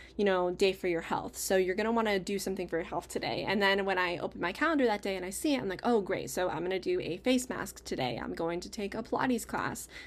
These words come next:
I'm gonna go on a walk," or, you know, anything to do with my health. And in that list, I'll do, like, three days for my health out of the month. I'll do two outings with friends, two movie nights, one day without social media,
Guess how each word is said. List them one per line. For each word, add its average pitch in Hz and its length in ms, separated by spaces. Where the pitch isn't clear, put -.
I'm 180 160
gonna 196 180
go 196 140
on 214 80
a 220 60
walk," 240 380
or, 180 200
you 240 80
know, 233 100
anything 240 360
to 226 40
do 208 80
with 202 140
my 185 80
health. - 460
And 190 300
in 240 180
that 202 240
list, 190 460
I'll 180 200
do, 185 220
like, 170 200
three 277 260
days 240 320
for - 100
my 196 140
health 247 340
out 233 140
of 226 100
the 226 60
month. 220 420
I'll 180 160
do 175 400
two 277 300
outings 220 440
with 190 140
friends, 240 640
two - 260
movie 247 360
nights, 226 560
one 233 240
day 233 180
without 220 260
social 202 300
media, 240 640